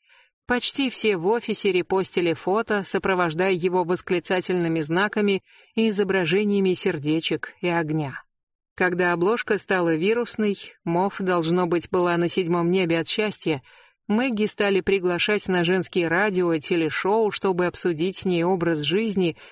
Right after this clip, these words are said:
который, я это знала точно из-за ее связи с Тимом,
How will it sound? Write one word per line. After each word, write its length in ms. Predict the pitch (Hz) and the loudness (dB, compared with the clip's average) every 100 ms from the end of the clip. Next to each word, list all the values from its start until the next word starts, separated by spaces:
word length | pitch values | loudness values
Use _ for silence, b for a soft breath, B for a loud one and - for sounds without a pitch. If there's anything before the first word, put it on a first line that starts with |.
| B | B
который, 720 | - 196 226 233 208 185 - - | -4 -2 0 2 2 0 -6 -8
я 260 | - 185 180 | -2 0 0
это 160 | 165 175 | -2 0
знала 320 | 196 175 170 | 0 2 0
точно 520 | - 185 - 170 165 | 0 -2 -2 -2 -2
из-за 200 | 160 156 | -2 0
ее 300 | 175 170 170 | 0 2 0
связи 400 | 156 180 175 156 | 0 0 0 0
с 100 | 151 | -2
Тимом, 400 | - 214 226 208 | -2 0 2 0